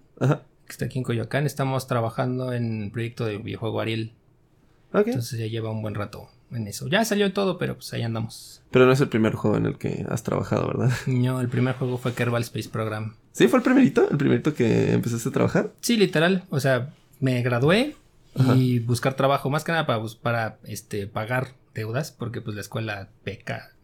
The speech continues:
Speaker 1: Sí.
Speaker 2: madre mía. Entonces,
Speaker 1: ¿En dónde estudiaste?
Speaker 2: en el tec, tec de Monterrey.
Speaker 1: Ah, ok.
Speaker 2: Entonces, este, pues, ahora sí que fue de,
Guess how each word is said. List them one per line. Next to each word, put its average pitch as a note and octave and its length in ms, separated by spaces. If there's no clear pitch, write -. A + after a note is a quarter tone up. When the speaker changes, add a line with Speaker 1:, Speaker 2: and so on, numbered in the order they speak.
Speaker 1:
Sí. A2 120
Speaker 2:
madre A2 280
mía. A#2+ 160
Entonces, C3 240
Speaker 1:
¿En C#3 60
dónde D3 160
estudiaste? C#3 480
Speaker 2:
en C#3 100
el C#3 120
tec, F3 260
tec D3+ 100
de D3+ 60
Monterrey. C#3 360
Speaker 1:
Ah, A#2+ 160
ok. A2+ 140
Speaker 2:
Entonces, C#3 360
este, A#2 240
pues, A2+ 240
ahora B2 140
sí A#2+ 140
que A#2+ 120
fue B2 180
de, A2+ 220